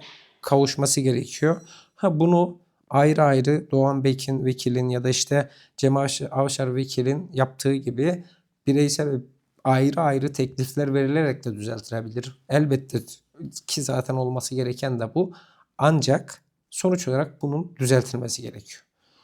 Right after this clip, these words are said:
Bunu torba yasa olarak da düzeltebilir, düzeltilebilir, ayrı ayrı değerlendirilip de düzeltilebilir. Nasıl düzeltilirse düzeltilsin,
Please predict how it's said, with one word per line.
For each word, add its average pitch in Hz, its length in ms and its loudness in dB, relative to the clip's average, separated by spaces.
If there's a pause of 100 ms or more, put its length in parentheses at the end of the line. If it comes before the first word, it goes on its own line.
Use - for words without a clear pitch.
(480)
Bunu 175 320 8
torba 143 340 2
yasa 165 220 0
olarak 156 300 -2
da 151 80 0
düzeltebilir, 147 680 -2
düzeltilebilir, 139 920 -4
ayrı 123 260 0
ayrı 143 320 0
değerlendirilip 139 680 -4
de 135 100 -2
düzeltilebilir. 135 680 -6
Nasıl 170 360 0
düzeltilirse 127 680 -6
düzeltilsin, 143 720 -4